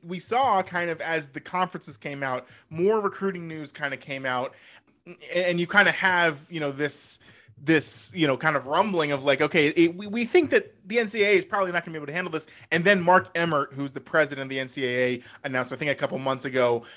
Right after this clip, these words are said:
um, that he's gonna be stepping down next year. So in a year from now, um, he's gonna essentially just relieve himself of his own duties as president of the N C A A.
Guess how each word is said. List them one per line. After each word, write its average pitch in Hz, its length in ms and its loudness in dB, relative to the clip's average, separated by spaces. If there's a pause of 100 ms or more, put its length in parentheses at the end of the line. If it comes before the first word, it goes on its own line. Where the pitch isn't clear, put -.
(120)
um, 127 240 2
that 120 140 -4
he's 151 180 0
gonna 156 80 -4
be 147 80 0
stepping 143 400 0
down 135 500 2
next 131 360 -2
year. 117 180 -4
So 131 220 -4
in 123 80 0
a - 20 0
year 131 240 0
from 123 180 -6
now, 123 360 0 (240)
um, 147 160 -4
he's 135 160 -8
gonna 123 320 -4
essentially 131 440 -4
just 117 300 -8 (220)
relieve 147 400 -2
himself 151 480 4
of 143 100 2
his 139 140 4
own 165 280 2
duties 123 420 -2
as 123 260 2
president 131 320 2
of 123 80 -2
the 127 80 2
N 127 100 -2
C 131 160 -2
A 127 40 0
A. 147 380 6